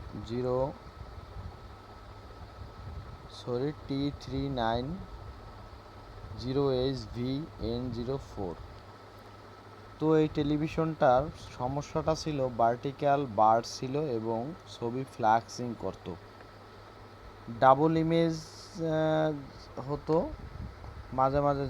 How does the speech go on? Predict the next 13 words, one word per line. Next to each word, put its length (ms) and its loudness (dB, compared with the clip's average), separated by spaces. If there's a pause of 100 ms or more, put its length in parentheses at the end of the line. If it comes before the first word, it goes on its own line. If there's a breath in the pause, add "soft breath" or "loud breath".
ঝাঁকুনি, 500 -2 (320)
যে 100 0 (140)
ঝাঁকুনিটা 560 -4 (100)
ওইটা 240 -2 (340)
হতো। 240 -4 (1120)
তো 80 0 (140)
আমরা 260 8 (240)
সর্বপ্রথমে 760 -2 (100)
এই 80 -4 (100)
টেলিভিশনটার 720 -2
যে 80 -2 (120)
কাজ 160 4 (160)
করছি, 300 -6